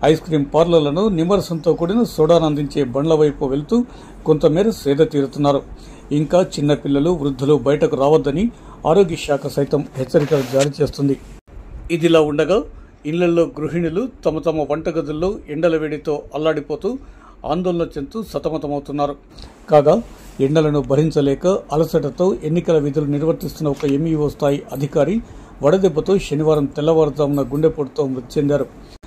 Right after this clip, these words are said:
ప్రస్తుత ఎండలు మండిపోతున్న పరిస్థితుల్లో భానుడి ప్రతాపం ముందు ప్రజలు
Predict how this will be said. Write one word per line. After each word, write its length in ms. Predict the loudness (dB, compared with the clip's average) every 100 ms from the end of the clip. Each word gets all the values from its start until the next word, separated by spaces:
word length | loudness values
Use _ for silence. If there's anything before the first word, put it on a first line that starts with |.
| -20 -20 0
ప్రస్తుత 360 | 2 4 4 6
ఎండలు 340 | 4 4 2
మండిపోతున్న 600 | 2 0 0 0 -2 -2
పరిస్థితుల్లో 680 | 0 -2 -2 -6 -2 2 2 0 -12 -20 -8
భానుడి 420 | 0 2 4 2
ప్రతాపం 540 | 0 0 2 2 2 0
ముందు 200 | 0 0
ప్రజలు 480 | 0 0 2 2